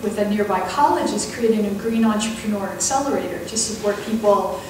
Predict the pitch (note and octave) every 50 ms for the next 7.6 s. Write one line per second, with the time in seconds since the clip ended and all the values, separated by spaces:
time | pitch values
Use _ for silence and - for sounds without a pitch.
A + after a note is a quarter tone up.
0 | - - - - - - - - B3 B3+ A#3 A3 G#3+ G#3 G#3+ G#3 G#3 G#3 G#3 G#3+
1 | A3 G#3+ - - - - - A#3 A3 G#3+ G#3 G3+ G3+ G3+ G3+ G3+ - - - A3+
2 | G#3+ G#3+ G#3+ A3 B3+ B3+ B3+ B3+ A#3+ D#4+ G4+ - - D#4 D4+ G#3+ - - - -
3 | G#3 G3+ G3+ G3+ G#3 G#3 G#3 G#3+ A3 G#3+ - - - - - - G#3 G#3 A3 A3
4 | B3+ B3+ D4 C#4+ D4 D4+ D#4+ D#4+ - - G4 G4 - - D4+ A3+ G#3+ G#3 G3 G3
5 | G3+ A3 A3 A3 A3 A3 A3+ A#3 A3+ A3+ A3+ A3+ A#3 A3+ A#3 - B3 B3+ B3 B3
6 | B3 - - - C#4+ - - A#3+ A#3 A#3 A#3 A#3+ B3 A#3+ - - C#4 - D#4 F#4+
7 | F#4 - - G3 G3 G3 - - - - -